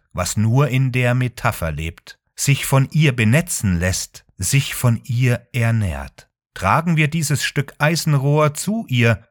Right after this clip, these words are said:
wird sie es lesen können, verschweigen aber, was du gleich nachschlagen willst. Du weißt, wie die Dinge beschaffen sind, hast sie, sitzend im Schneidersitz, erfunden, ohne sie loszulassen. Sie fliegen nicht ohne dich davon,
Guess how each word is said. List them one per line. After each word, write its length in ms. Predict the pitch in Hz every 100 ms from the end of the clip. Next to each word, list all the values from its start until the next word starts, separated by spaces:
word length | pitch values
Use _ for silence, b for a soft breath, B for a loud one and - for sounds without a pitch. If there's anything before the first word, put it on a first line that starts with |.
| -
wird 200 | 175 175
sie 180 | 175
es 140 | 170 143
lesen 560 | 139 180 190 - 123
können, 480 | - 110 101 101 104 _
verschweigen 760 | - 95 - 85 90 123 139 135 -
aber, 480 | 110 120 127 123 - _
was 260 | - 113 -
du 220 | 139 175
gleich 360 | 117 139 151
nachschlagen 800 | 123 131 131 - 87 82 82 78
willst. 380 | 80 85 - - _ _ -
Du 140 | 123
weißt, 500 | 131 135 110 - -
wie 100 | 95
die 120 | 87 87
Dinge 260 | 92 104
beschaffen 500 | 90 87 101 92 101
sind, 500 | 90 90 92 90 - _ _
hast 400 | 85 90 - -
sie, 300 | 135 165 165
sitzend 460 | - 123 - 143 110
im 120 | 90
Schneidersitz, 880 | - 90 95 107 110 131 120 - -
erfunden, 680 | 120 - 160 151 - 92 -
ohne 300 | - 127 131
sie 180 | 120 123
loszulassen. 880 | 135 160 143 - 90 78 85 - 76 _ -
Sie 160 | -
fliegen 340 | 143 165 208 175
nicht 240 | 180 -
ohne 260 | 175 185 98
dich 200 | 85 -
davon, 480 | 82 - 82 85